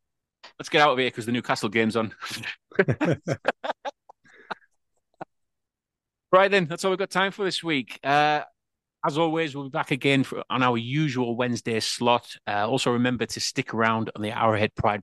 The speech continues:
Podcast Network for more content from the team. And if you haven't done so already, please leave us a review on Apple Podcasts for us to read out in the next show. Uh, it'd be great to obviously read some of those out.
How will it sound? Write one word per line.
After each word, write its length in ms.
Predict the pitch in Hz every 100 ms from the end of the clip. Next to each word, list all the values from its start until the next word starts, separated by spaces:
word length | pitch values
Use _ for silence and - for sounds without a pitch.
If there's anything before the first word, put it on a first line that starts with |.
| -
Podcast 400 | 113 - 98 -
Network 460 | 110 120 113 113
for 120 | - 101
more 320 | 117 127 131
content 420 | - 123 113 120
from 140 | - 107
the 60 |
team. 300 | - 147 147 - - - - _ _
And 160 | 147 180
if 100 | -
you 60 | 175
haven't 240 | 185 170
done 120 | 185
so 220 | 175 170 147
already, 520 | 139 143 151 147 135
please 680 | - 156 160 160 156 156 135
leave 300 | 104 135 139
us 200 | 143 127
a 40 | 131
review 560 | 123 117 - 117 113 -
on 440 | 110 107 107 104 - -
Apple 420 | - - - - -
Podcasts 540 | - - 107 - 101 -
for 100 | -
us 120 | 101
to 140 | -
read 280 | 95 107 104
out 100 | 101
in 60 | 98
the 80 | 98
next 220 | 104 -
show. 320 | - 101 104 -
Uh, 180 | 101 101
it'd 200 | 92 95
be 100 | 101
great 400 | - 104 120 110
to 160 | - 104
obviously 320 | 98 101 101 - -
read 160 | 107 110
some 160 | - 110
of 40 |
those 220 | 101 101
out. 180 | 110 110